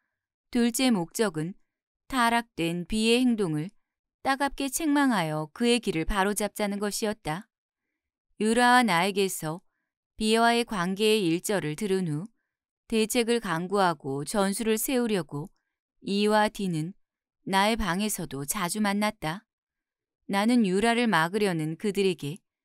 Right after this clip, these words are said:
단칸의 새빵을 때때로 제공하기를 아낄 필요는 없었다. 어떤 때에는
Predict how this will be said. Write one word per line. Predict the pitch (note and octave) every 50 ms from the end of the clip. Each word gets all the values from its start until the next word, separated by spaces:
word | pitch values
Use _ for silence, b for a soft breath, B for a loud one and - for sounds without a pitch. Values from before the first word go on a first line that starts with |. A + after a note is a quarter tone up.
| _ _ _ _ _ _ _
단칸의 | - A#3 G3+ G#3 A#3 - B3+ B3 B3 B3+
새빵을 | B3 - D#4+ C#4+ - - A3+ F#3 D#3 D3+ D3 D3
때때로 | - B3 B3+ B3 - B3+ B3 A#3+ B3
제공하기를 | A#3 - - E3 E3 - G#3 G#3 G3+ F#3+ F#3 - - - C3 C3+ - - _ _ _ _ _ _ _ _
아낄 | - D#3 E3+ E3 - G#3 G3+
필요는 | F#3+ - A3 G3 F#3+ D#3 C#3 C3+ C#3+
없었다. | D#3+ E3+ E3+ - - - G3 F#3+ - - D3+ D#3 F#3 - _ _ _ _ _ _ _ _ _ _ _ _ _ _ _ _
어떤 | - F#3+ F#3+ F#3+ - A3+ A3+ A3
때에는 | G#3 A3 G3+ G3 F#3+ F3+ E3 D#3 D#3+ F3+